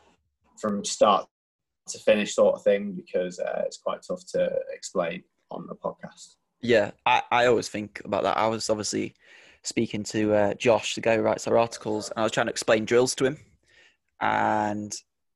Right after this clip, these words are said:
Speaker 2: it's actually hard to explain what you've gotta do if you don't already just naturally do it. Um,
Speaker 1: Yeah.
Speaker 2: but yeah, A skips, B sti-,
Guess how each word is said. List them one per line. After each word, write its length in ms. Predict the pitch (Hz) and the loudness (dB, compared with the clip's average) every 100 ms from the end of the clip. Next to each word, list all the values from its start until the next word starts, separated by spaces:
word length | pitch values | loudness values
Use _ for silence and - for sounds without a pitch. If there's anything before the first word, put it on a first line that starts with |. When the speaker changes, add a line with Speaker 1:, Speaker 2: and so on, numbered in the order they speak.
| _ _ | _ _
Speaker 2:
it's 160 | - - | -4 0
actually 340 | 120 - 113 | -2 0 -4
hard 460 | 117 - 117 110 104 | -4 0 2 2 0
to 120 | 113 | -4
explain 520 | - - 117 110 107 | -6 -2 2 2 2
what 140 | 104 - | -2 -2
you've 120 | 104 | -2
gotta 160 | 107 92 | -4 -2
do 320 | 113 104 - _ _ | -2 -2 -4 _ _
if 160 | 117 - | -10 -10
you 80 | 101 | 0
don't 300 | 110 104 - 110 | 0 0 -4 -2
already 240 | 110 98 | -2 -2
just 240 | - 107 | -6 -4
naturally 320 | 110 110 - 107 | -4 -4 -8 -2
do 140 | 113 | -2
it. 120 | - _ _ _ - - - | -2 _ _ _ -20 -20 -4
Um, 400 | 113 107 101 101 - _ _ 110 | 0 0 -2 -6 -12 _ _ -2
Speaker 1:
Yeah. 160 | - - _ - 110 | -2 -2 _ -18 -4
Speaker 2:
but 120 | 107 | 2
yeah, 100 | - | 2
A 120 | 131 135 | 2 0
skips, 280 | - - | -2 -4
B 160 | - 120 | -2 -2
sti-, 260 | - - | 0 -2